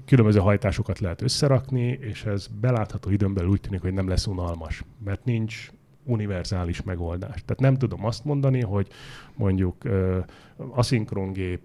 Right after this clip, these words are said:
állandó mágneses szinkrongép, külső gerjesztéses szinkrongép, öm, ö, és ezek közül valamelyik a, a bölcsek köve, az ideális hajtás egy,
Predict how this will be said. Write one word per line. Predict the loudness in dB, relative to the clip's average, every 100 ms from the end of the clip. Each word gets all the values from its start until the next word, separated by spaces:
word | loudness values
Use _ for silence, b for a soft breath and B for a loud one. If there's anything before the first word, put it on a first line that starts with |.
| -12
állandó | -4 -2 0 -2
mágneses | -2 -4 -6 -8 -10
szinkrongép, | -10 -10 -8 -8 -8 -8
külső | 0 0 0 -8
gerjesztéses | -10 -8 -4 2 4 4
szinkrongép, | 2 0 2 0 0 0 0 -2 b b b b b
öm, | 2 4 6 4 0 -4 b b
ö, | -4 0 2 0
és | 0 6
ezek | 8 8 8
közül | 8 8 8
valamelyik | 8 8 6 2 2
a, | 2 0 -2 -2
a |
bölcsek | 4 8 8 4 0
köve, | 8 10 10 6
az | 4
ideális | 4 4 4 4 2 0
hajtás | 0 0 -2 -6 -6
egy, | -6 -6 -12